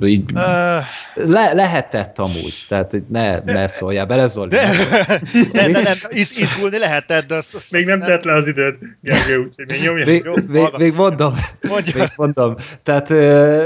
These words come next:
Speaker 1: e-, egyrészt ez, hogy itt minden fel volt építve, és nem egy filmbe akartak belerakni ötöt, hanem inkább hár-, vagy mi az, négy másik filmnek a levezetését, vagy kicsúcsosodását láttuk itt ebben a filmben. Hogy ez megint egy másik eset. A,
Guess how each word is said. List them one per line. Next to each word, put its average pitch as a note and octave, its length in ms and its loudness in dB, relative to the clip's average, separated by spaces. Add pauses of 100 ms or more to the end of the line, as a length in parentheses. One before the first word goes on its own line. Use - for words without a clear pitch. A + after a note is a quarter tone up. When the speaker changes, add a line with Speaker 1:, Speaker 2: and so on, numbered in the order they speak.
Speaker 1:
e-, F#3+ 200 0
egyrészt A3 320 2
ez, A3+ 160 0
hogy D#3+ 200 4
itt E3 160 -4
minden G3 340 2
fel D#3 180 2
volt C3+ 220 2
építve, D3+ 300 0
és D3 120 0
nem G3+ 180 -2
egy E3 180 -2
filmbe C#3+ 300 0
akartak C#3+ 400 -2
belerakni B2+ 600 0
ötöt, A3 540 2 (300)
hanem D3+ 680 2 (260)
inkább D3+ 500 -2 (280)
hár-, D#3+ 400 2
vagy C#3 140 4
mi D3+ 100 0
az, A#2 160 0
négy D3+ 300 -2
másik A#2+ 300 -2
filmnek B2+ 300 -2
a B2+ 60 0
levezetését, A2 840 0
vagy A2 120 -2
kicsúcsosodását A2+ 1200 -2
láttuk G#2 340 -4
itt F#2+ 180 -8
ebben G2 220 -2
a F#2+ 60 0
filmben. F2+ 460 -6 (260)
Hogy B2 100 -2
ez C#3 80 4
megint D#3 320 2
egy A#2+ 80 2
másik G#2+ 360 -4
eset. F#2 360 0 (400)
A, C#3+ 80 0